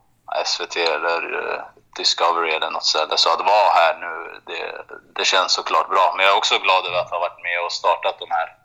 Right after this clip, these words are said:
hemsidorna som jag var med på, Solo Calcio och Sempre Inter. Det är sånt där som också är kul, som jag inte riktigt känner att jag har tid för nu, men som jag gärna skulle ha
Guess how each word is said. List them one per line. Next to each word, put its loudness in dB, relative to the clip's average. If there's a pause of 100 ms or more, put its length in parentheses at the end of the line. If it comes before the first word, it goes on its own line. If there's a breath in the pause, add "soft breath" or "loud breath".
(420 loud breath)
hemsidorna 2
som -6
jag 2
var 4
med -2
på, 2
Solo 0
Calcio 0
och -4
Sempre -4
Inter. -6
Det -2
är 0
sånt -6
där 4
som -4
också 0
är 0 (600)
kul, -2
som -4
jag 2
inte -4
riktigt -8 (220)
känner 0
att -2
jag 2
har 2
tid 0
för -2
nu, 2 (560 soft breath)
men 4
som -2
jag 4
gärna 4
skulle -2
ha 2